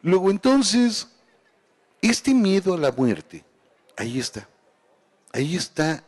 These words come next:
marcado en el zombie. El zombie, el muerto viviente, es aquel que nos recuerda ese horror. Por eso los jóvenes van cambiando su manera de desafiarnos.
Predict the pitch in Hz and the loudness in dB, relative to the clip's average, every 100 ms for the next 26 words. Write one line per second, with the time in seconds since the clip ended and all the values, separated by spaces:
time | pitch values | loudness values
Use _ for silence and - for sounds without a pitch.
0 | _ - 123 123 - 139 131 135 - - | _ -8 -4 -4 -4 -2 0 -2 -6 -6
1 | 117 113 - 143 127 90 78 - _ _ | -2 -2 -2 -4 -2 -4 -10 -18 _ _
2 | _ _ _ _ _ 98 - 143 135 120 | _ _ _ _ _ -14 -4 0 0 0
3 | 107 92 117 117 123 110 107 120 117 - | 0 0 -2 -2 -2 -2 0 0 0 -4
4 | 117 120 123 110 - 135 131 - 101 87 | -4 -4 -4 -6 -2 -2 -2 -4 -6 -6
5 | 80 92 120 120 95 95 - - _ _ | -10 -6 0 2 4 0 -2 -10 _ _
6 | 127 104 104 87 95 90 - - _ - | -2 0 0 0 0 -2 -4 -20 _ -20
7 | - _ _ - 160 196 233 - 240 226 | -20 _ _ 0 0 2 0 -2 -2 -2
8 | 180 147 - 196 165 117 113 117 117 - | -2 -6 -2 2 2 2 0 -2 -6 -10
9 | _ - 143 180 180 151 143 156 147 - | _ -8 -6 -4 -4 -2 -2 -2 -4 -4
10 | 123 113 110 117 110 110 107 120 113 131 | 0 0 0 0 0 -4 -6 -8 -4 -4
11 | 120 110 - - | -4 -10 -20 -20